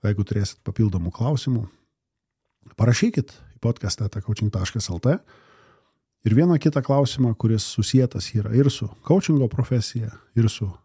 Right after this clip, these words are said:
coachingo profesijos pritaikymu kažkur komandose, dirbant su komanda,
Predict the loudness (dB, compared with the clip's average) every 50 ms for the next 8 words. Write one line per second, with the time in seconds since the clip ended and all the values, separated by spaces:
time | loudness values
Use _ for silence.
0 | _ _ _ -2 0 2 2 2 0 0 0 0 -2 2 0 0 0 -2 -6 -8
1 | -8 -4 0 0 0 0 2 0 0 0 0 0 0 0 0 -2 -4 -10 -8 -4
2 | -4 -4 -4 -6 -14 _ _ _ _ _ _ _ -4 0 2 2 2 2 2 2
3 | 0 -2 -2 -2 0 0 2 2 2 -2 -4 -4 -6 -6 -2 0 0 2 2 2
4 | 0 0 -2